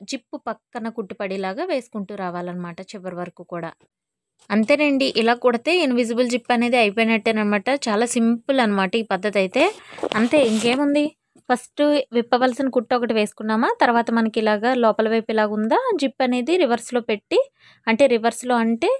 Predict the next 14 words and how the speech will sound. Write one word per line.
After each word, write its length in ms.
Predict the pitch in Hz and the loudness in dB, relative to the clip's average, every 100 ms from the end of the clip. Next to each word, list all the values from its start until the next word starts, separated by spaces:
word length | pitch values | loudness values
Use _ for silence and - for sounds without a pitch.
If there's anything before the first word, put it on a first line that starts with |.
| - _ - | -4 _ -2
ఒరిజినల్ 420 | 240 240 262 269 | 0 2 2 4
లోపలికి 380 | 240 220 233 233 | 4 2 0 0
వెళ్ళేలా 360 | 220 214 214 220 | 0 0 0 0
పెట్టి, 340 | 220 208 330 381 | -2 -4 -2 2
రివర్స్ 340 | 285 233 - | 2 0 0
ఏమో 260 | 233 226 320 | 0 0 -2
ఇలా 180 | - 226 | -2 -2
బయటకు 320 | 226 214 220 | 0 0 0
వచ్చేలా 300 | 226 - 226 | -4 -2 -4
పెట్టి 280 | 220 220 339 | -2 -4 -4
జిప్ 280 | 294 254 - | -6 -4 -4
అనేది 320 | 226 226 285 453 523 _ _ _ 285 | -2 -2 0 0 0 _ _ _ -2
వేసేస్తున్నాను 520 | 277 254 - 233 208 | 0 0 0 0 0
అనమాట. 300 | 202 190 | 0 -2